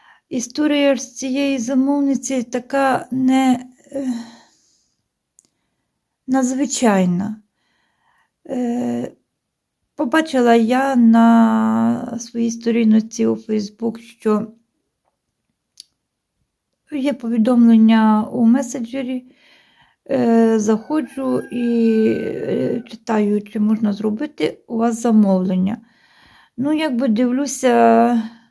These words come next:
у переписці, переписка в нас уже з замовницею була, е, піднімаюся вгору по,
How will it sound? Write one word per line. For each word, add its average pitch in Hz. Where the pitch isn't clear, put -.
у 254
переписці, 240
переписка 254
в 220
нас 220
уже 220
з 196
замовницею 208
була, 220
е, 220
піднімаюся 226
вгору 214
по, 208